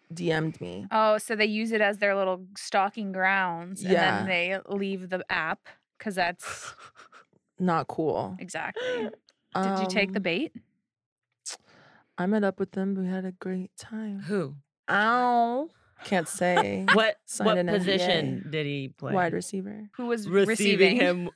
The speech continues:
Speaker 3: widely later on that evening?
Speaker 1: <laughs> No,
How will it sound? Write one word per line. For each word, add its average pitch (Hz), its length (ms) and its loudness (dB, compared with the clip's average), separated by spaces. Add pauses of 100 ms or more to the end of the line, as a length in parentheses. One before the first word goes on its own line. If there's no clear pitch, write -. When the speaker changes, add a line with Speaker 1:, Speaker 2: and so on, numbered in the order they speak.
Speaker 3:
widely 165 760 -2
later 160 360 -4
on 165 200 -6
that 160 180 -6
evening? 175 500 -6 (220)
Speaker 1:
<laughs> 294 140 -4 (340)
No, 185 540 2